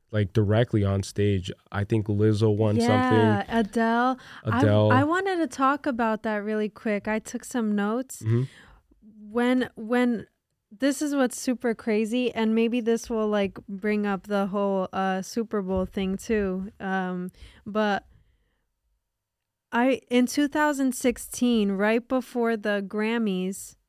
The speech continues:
Speaker 2: I think, no, it was two thousand seventeen, two thousand seventeen or two thousand sixteen, right before the Grammys,
Speaker 1: Mm-hmm.
Speaker 2: right before Beyonce announced that she was pregnant.
Speaker 1: See?
Speaker 2: And when, and what's crazy is that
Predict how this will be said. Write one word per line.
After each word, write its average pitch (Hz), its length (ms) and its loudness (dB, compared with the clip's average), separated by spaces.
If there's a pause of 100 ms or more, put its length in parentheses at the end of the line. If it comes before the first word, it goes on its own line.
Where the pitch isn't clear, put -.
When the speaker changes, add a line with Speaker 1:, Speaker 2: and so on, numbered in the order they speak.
Speaker 2:
I 220 120 -2
think, 302 220 -4
no, 247 220 0
it 190 60 -2
was 214 180 -4
two 269 120 -6
thousand 233 360 -2
seventeen, 196 640 -6
two - 140 -12
thousand 247 260 -2
seventeen 240 380 -4
or 220 60 -2
two - 120 -16
thousand 196 300 -4
sixteen, 196 420 -8
right 196 220 -4
before 214 340 -6
the 190 100 -8
Grammys, 208 680 -2
Speaker 1:
Mm-hmm. 107 320 0 (140)
Speaker 2:
right 240 400 2
before 262 680 0 (320)
Beyonce 233 500 2
announced 214 440 -2
that 196 120 -2
she - 160 -4
was 202 160 -2
pregnant. 196 560 -4 (600)
Speaker 1:
See? 117 480 4 (140)
Speaker 2:
And 240 220 6
when, 240 260 4
and 240 220 4
what's 247 220 4
crazy 269 680 2
is 214 220 0
that 208 340 2